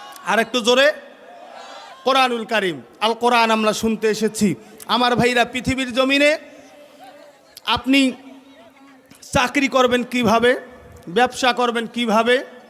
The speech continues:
আপনার জীবনটা আপনি কিভাবে চালাবেন, আপনি আজকে, ভাইজান, একটু কথা বন্ধ করেন, নিজ নিজ জায়গায় বসে পড়েন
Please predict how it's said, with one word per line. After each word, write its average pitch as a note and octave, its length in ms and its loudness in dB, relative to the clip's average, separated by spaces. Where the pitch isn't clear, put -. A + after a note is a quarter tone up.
আপনার A#3+ 440 -2
জীবনটা C#4 480 0
আপনি C4+ 220 -2
কিভাবে C4 460 2
চালাবেন, C4 540 2
আপনি C4 380 -2
আজকে, C#4 460 2
ভাইজান, A#3 480 0
একটু A3+ 240 -6
কথা C4 240 0
বন্ধ B3+ 240 -2
করেন, C4 300 0
নিজ A3+ 240 0
নিজ B3 200 -2
জায়গায় A#3+ 360 2
বসে A#3+ 260 0
পড়েন F3+ 320 0